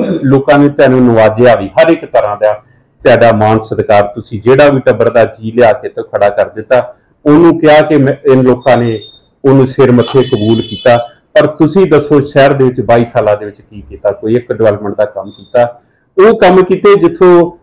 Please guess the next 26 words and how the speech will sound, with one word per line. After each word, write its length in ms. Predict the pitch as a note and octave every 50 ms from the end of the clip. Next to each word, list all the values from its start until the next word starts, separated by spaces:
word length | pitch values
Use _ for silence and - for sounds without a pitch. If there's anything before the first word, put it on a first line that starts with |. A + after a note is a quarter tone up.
| _ _ _
ਤੁਹਾਡੀ 320 | F#3 D#3+ C#3 B2 B2 C#3+ E3+
ਔਰ 280 | F#3 F#3 F3+ F3+ F3
ਤੁਹਾਡੇ 280 | - F3 D3+ C3 C3 C#3
ਚਹੇਤੀਆਂ 580 | C3+ C3+ F3 D#3 D3 C#3 C3 - C3 B2 B2 B2
ਦੀਆਂ 160 | C3 C3+ B2+
ਜੇਬੀਆਂ 380 | A#2 B2 B2 B2 B2+ C3 C3
ਭਰਦੀਆਂ। 360 | B2+ - A#2+ - - G#2+ G#2+ A2+
ਹੁਣ 120 | B2+ B2+
ਮੈਂ 100 | B2+ A#2+
ਇੱਕ 120 | - -
ਐਗਜ਼ਾਮਪਲ 440 | B2 A2+ A#2 A2 A#2 A2 G#2 A#2 A#2
ਦਿੰਦਾ, 240 | G#2+ A2 A2 A#2+ B2+ - - _ _ _ _ _ _
ਕੋਈ 140 | D#3 D3 D3
ਸ਼ਹਿਰ 320 | - - C#3+ C#3 D3+ D3+
ਦੇ 120 | D3 D3+ C#3+
ਵਿੱਚ 160 | C3+ C#3+ C#3
ਕਿਸੇ 360 | - - C3+ - - D3 D3
ਨੂੰ 240 | C#3+ C#3 C#3 C3+ C3+ - _ -
ਪਤਾ 240 | C3 - C#3 C3+ C3
ਹੋਵੇ 300 | B2+ A#2+ A#2 B2+ C3 C3
ਕਿ 540 | C3 - _ _ _ _ _ _ _ D#3 D3+
ਇੱਥੇ 140 | D3 E3
ਸਾਈਕਲਿੰਗ 600 | C#3+ - - D3 A#2 A#2+ - - C3 C3 C3+ C3
ਟਰੈਕ 340 | C3+ C3+ C3 A#2 C#3 C#3+ -
ਹੈ 220 | B2+ A#2+ A#2 B2 C#3+
ਕੋਈ, 240 | - D#3+ D#3 D3+